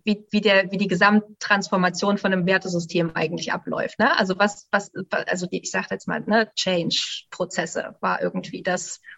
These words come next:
wie läuft das eigentlich vom Individuum? Und dann ist es aber eine Riesenorganisation und wie kann man die denn bewegen, was anders zu machen? So, wie soll das denn gehen? Ne? Und, äh, die Frage hatte ich dahin irgendwie mitgebracht. Und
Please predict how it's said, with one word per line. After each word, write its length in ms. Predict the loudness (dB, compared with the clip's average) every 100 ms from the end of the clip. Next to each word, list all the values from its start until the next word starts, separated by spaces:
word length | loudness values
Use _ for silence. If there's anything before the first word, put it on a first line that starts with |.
| _ _
wie 280 | 2 6 6
läuft 320 | 8 6 6
das 100 | -2
eigentlich 480 | -2 -2 -2 -4 -2
vom 160 | 0 2
Individuum? 680 | 4 4 4 6 6 6 6
Und 180 | 4
dann 120 | 2 2
ist 80 |
es 80 | 0
aber 120 | 0
eine 160 | 2 2
Riesenorganisation 1120 | 2 2 2 2 2 2 0 2 6 6 6
und 260 | 4 2 0 -6 -20 _
wie 180 | -4 -2
kann 220 | 4 6
man 180 | 8 6
die 120 | 6
denn 180 | 6 4
bewegen, 520 | 4 6 6 6 0
was 140 | 0
anders 360 | 2 4 2 0
zu 120 | -2
machen? 420 | -2 -2 -4 -10
So, 260 | -4 -4 -4
wie 140 | -6 -2
soll 220 | 4 6
das 160 | 4 2
denn 240 | 0 0
gehen? 380 | 2 2 2 -6 -12
Ne? 200 | -8 -8 -10 -12 -10 -10 -10 0
Und, 320 | 6 6 6 6
äh, 160 | 6
die 120 | 6
Frage 340 | 4 4 4 2
hatte 120 | -2
ich 80 | -2
dahin 280 | -2 0 0
irgendwie 340 | 0 -2 -2
mitgebracht. 600 | -2 -2 -4 -4 -4 -2
Und 240 | 2 2